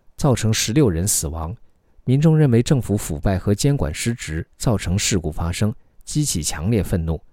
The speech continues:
周一在诺维萨德，防暴警方一度挥舞警棍驱散和平抗议的群众，造成几人受伤。此前，抗议活动多以和平为主，但自八月中旬以来，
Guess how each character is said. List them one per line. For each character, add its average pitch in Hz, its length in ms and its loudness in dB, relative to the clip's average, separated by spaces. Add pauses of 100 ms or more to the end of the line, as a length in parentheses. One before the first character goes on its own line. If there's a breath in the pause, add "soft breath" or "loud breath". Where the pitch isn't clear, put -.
(500)
周 147 180 4
一 147 140 2
在 131 160 2
诺 127 160 4
维 98 100 4
萨 107 220 2
德， 73 280 -4 (180)
防 127 220 0
暴 151 160 6
警 87 200 -2
方 104 200 2
一 98 80 2
度 120 160 4
挥 127 200 4
舞 107 120 4
警 73 280 -2
棍 95 260 0
驱 - 240 0
散 123 180 2
和 95 220 0
平 101 180 2
抗 110 240 0
议 80 60 -2
的 71 100 -2
群 76 280 -6
众， 98 180 0 (240)
造 127 220 2
成 117 180 2
几 78 160 -4
人 73 180 -2
受 78 200 -2
伤。 95 240 0 (640)
此 - 140 -2
前， 90 280 -2 (280)
抗 151 220 2
议 131 80 4
活 110 180 2
动 113 160 4
多 135 160 4
以 90 100 0
和 98 240 0
平 95 200 0
为 82 120 2
主， 58 240 -4 (380)
但 143 180 2
自 135 160 2
八 143 200 2
月 151 120 6
中 131 180 0
旬 95 220 0
以 76 100 -2
来， 73 280 -6